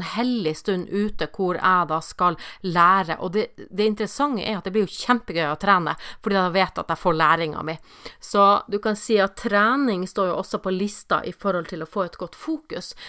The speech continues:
så her kan du virkelig <laughs> kombinere gull, sånn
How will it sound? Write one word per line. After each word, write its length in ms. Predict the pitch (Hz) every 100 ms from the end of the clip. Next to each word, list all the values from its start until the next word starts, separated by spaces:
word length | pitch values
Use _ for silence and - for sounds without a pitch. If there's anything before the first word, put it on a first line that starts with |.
| -
så 160 | - 190
her 160 | 208 254
kan 160 | 294 214
du 80 |
virkelig 800 | 160 190 220 - - 175 160 156 - - 175
<laughs> 260 | - -
kombinere 560 | 202 160 170 175 160 151
gull, 340 | 151 226 151 156 - -
sånn 180 | - 175